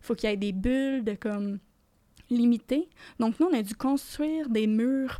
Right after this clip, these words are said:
partout, des cuisines, des douches. Euh, puis c'est super réglementé, là. Tu sais, c'est, je pense que c'est comme une toilette pour quatre gars, puis il faut que t'en ailles plus, puis c'est, c'est compté, c'est vérifié. Mais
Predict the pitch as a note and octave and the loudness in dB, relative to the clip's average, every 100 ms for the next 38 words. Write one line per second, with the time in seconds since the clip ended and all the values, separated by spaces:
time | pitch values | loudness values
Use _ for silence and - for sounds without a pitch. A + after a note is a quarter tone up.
0 | - C#4 C4 - - C#4 C#4+ G#3+ G3+ - | -4 -4 -4 -6 -2 0 0 -4 -6 -8
1 | C4+ C#4 A3 A#3 A#3+ C4 B3+ G#3+ G3+ F#3+ | 2 4 4 0 2 2 0 -2 -6 -2
2 | G3+ A#3+ B3 - - - - - - - | 0 2 2 0 -8 -12 -20 -20 -20 -12
3 | - G#3+ - - A3 - B3 C4 C4 A#3 | 0 0 0 -4 -4 -4 0 6 6 4
4 | G#3+ G#3+ G#3 G3 G#3+ A#3+ G#3+ G#3+ B3 - | 2 0 0 -4 -2 0 0 0 -4 -2
5 | G#3 G3 F#3+ G3 - A#3 - G#3+ G#3 F#3+ | -2 -2 -4 -6 -4 -4 -4 -8 -8 -2
6 | A#3 A#3 A#3 A#3+ G#3+ A3 A3+ - G#3 - | 2 2 2 0 0 0 -2 -4 -8 -4
7 | A#3+ G#3+ G#3 A3+ A3 A3 G#3+ G#3 G3 G#3+ | 0 0 -2 0 0 0 -4 -8 -6 -8
8 | - G3+ G3 G#3 G#3 G3+ - _ _ _ | -4 -2 0 -2 -2 -6 -12 _ _ _
9 | _ - A#3+ A3+ A#3 - - G#3+ - G3+ | _ 0 2 4 2 -2 -8 -6 -4 -6
10 | F#3 - - - A3 G#3+ A#3+ A#3 A#3 A#3 | -6 -8 -6 -2 0 0 -2 0 -2 -4
11 | - G3+ F#3+ A3 - - A3+ A3 C4 - | -6 -6 -4 -6 -6 -6 -2 0 -2 -6
12 | - - - - - A3+ G#3 G#3 G3 | -20 -20 -20 -20 -4 2 2 2 -2